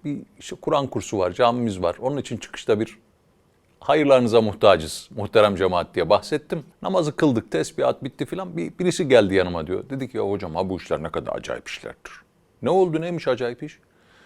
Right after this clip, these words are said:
"Sen dedin ki ha bu Kur'an kursuna ihtiyaç vardı." "E?" "O sıra niyet ettim," dedim, "oraya iki yüz lira vereceğim." Neyse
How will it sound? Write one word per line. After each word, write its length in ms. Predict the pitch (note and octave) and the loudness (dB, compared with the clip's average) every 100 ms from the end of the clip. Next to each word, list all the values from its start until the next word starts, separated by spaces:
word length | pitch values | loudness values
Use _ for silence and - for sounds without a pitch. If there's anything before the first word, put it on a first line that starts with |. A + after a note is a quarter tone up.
| _ | _
"Sen 260 | - G3+ E3 | 0 2 2
dedin 200 | D3 C#3 | 2 2
ki 100 | C3 | 4
ha 100 | A2 | 2
bu 100 | G#2 | 4
Kur'an 220 | A2+ G#2+ | 2 2
kursuna 360 | - - F2+ D#2+ | -2 -6 -4 -4
ihtiyaç 460 | - - G#2 G2+ | -6 2 2 4
vardı." 220 | D2+ C2+ - - | -2 -6 -12 0
"E?" 260 | D#3 D3 D3 _ _ _ _ _ _ _ | 4 4 0 _ _ _ _ _ _ _
"O 140 | - C#3 | 0 0
sıra 200 | C3 F#2+ | 2 0
niyet 300 | G#2 A2+ F#2+ | 2 0 0
ettim," 260 | - F#2 | -8 -8
dedim, 200 | F2+ F2+ | -8 -6
"oraya 180 | E2+ E2+ | -4 -4
iki 240 | - - F#2+ | -4 -6 -8
yüz 180 | C2 | -6
lira 160 | C2+ B1+ | -6 -6
vereceğim." 340 | - - - - _ _ _ | -8 -20 -20 -20 _ _ _
Neyse 320 | F#3 A3+ - | -4 -4 -4